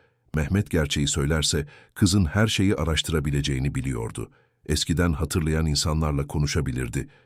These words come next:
gerçeğe ulaşabilirdi. "Mehmet," dedi sonunda. "Mehmet, Yıldız, bugünün ilk yalanıydı ama son olmayacağını biliyordu."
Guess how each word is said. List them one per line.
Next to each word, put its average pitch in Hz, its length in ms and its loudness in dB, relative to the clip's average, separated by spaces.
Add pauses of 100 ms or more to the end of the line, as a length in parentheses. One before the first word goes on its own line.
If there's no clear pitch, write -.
(120)
gerçeğe 80 420 2
ulaşabilirdi. 65 840 -4 (460)
"Mehmet," 71 500 -2 (280)
dedi 71 200 0
sonunda. 62 480 -4 (440)
"Mehmet, 71 580 -2 (460)
Yıldız, 67 520 0 (240)
bugünün 98 480 6
ilk 98 240 0
yalanıydı 71 600 2 (460)
ama 80 200 4
son 101 320 2
olmayacağını 78 760 2
biliyordu." 67 540 0